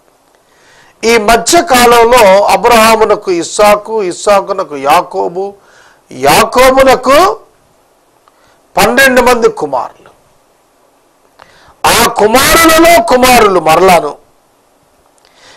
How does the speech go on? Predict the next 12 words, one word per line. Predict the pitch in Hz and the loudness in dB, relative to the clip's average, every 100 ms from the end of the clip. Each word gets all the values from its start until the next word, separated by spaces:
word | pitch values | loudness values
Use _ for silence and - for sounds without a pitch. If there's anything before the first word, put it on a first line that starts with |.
| _ 262 | _ 0
కానీ | 277 254 | 2 2
ఇశ్శాఖారు | 226 - 320 320 302 294 254 247 | -2 0 0 0 0 2 4 4
ఒక | 339 294 220 | 2 0 0
గోత్రం, | 196 190 240 240 233 - - | 0 2 2 0 -2 -2 -6
ఇశ్శాఖారు | 180 170 247 254 190 214 196 226 330 _ _ _ _ - | -12 -4 0 0 0 0 0 -2 -8 _ _ _ _ -6
కుమారుడు. | 208 226 196 - - _ _ _ _ _ _ _ _ _ _ _ _ _ _ _ _ _ _ _ - | -2 0 0 -2 -10 _ _ _ _ _ _ _ _ _ _ _ _ _ _ _ _ _ _ _ -4
అతని | 196 - 330 | 0 2 0
కుటుంబంలో | 277 254 254 233 226 202 | 0 -2 -2 0 -2 -2
నుంచి | 190 180 160 | -4 -10 -12
వచ్చాడు | - - 110 104 107 _ _ - | -12 -18 -18 -20 _ _ _ -18
యోబు. | 131 120 107 - _ _ _ _ _ _ _ _ _ _ _ _ _ _ _ _ _ _ _ _ _ _ - | -14 -14 -16 -20 _ _ _ _ _ _ _ _ _ _ _ _ _ _ _ _ _ _ _ _ _ _ -2
కనుక | 320 - | 0 0